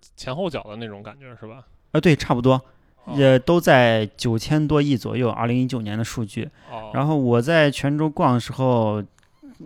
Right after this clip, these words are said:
Speaker 2: 问了一下那边的房价，跟西安也差不多，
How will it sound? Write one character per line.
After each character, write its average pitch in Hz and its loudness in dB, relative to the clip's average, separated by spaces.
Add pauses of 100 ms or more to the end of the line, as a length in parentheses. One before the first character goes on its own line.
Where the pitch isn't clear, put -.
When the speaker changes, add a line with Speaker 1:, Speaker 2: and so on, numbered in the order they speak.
(240)
Speaker 2:
问 147 2
了 117 0
一 - -2
下 143 -2
那 139 -2
边 143 0
的 135 0
房 107 -4
价， 131 -2
跟 117 -4
西 - -8
安 117 -2
也 104 -10
差 - -12
不 104 -12
多， - -16